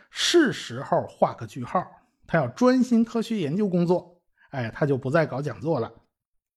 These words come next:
所以呢，这是戴维首次以爵士身份来讲座，但也是最后一次了。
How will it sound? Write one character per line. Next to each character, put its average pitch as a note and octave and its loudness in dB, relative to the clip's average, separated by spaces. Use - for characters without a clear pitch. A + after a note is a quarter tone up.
所 F#3+ 2
以 A#3 4
呢， F3 -2
这 G3+ 4
是 E3+ 2
戴 A3 2
维 G3+ -4
首 C#3+ 0
次 C4 -4
以 D3+ -6
爵 A3 2
士 E4 2
身 E3 -2
份 A#2 -6
来 A#2 -10
讲 B2 -16
座， A#2+ -12
但 C3 0
也 G#2+ -6
是 C3+ -8
最 C3 -6
后 A2+ -6
一 A2 -8
次 A#2+ -4
了。 - -14